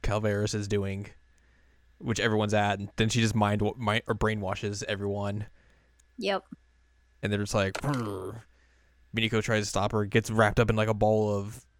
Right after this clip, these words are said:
Speaker 1: negative, bad energy.
Speaker 2: Yeah, and this was the point that I was like, "Ah, crap,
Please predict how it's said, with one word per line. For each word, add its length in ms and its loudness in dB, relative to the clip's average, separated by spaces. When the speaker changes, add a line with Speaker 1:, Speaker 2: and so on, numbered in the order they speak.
Speaker 1:
negative, 800 0
bad 280 4
energy. 640 0
Speaker 2:
Yeah, 300 4
and 100 4
this 160 4
was 140 0
the 120 -6
point 220 2
that 80 6
I 40 6
was 120 2
like, 140 -6
"Ah, 260 6
crap, 600 -2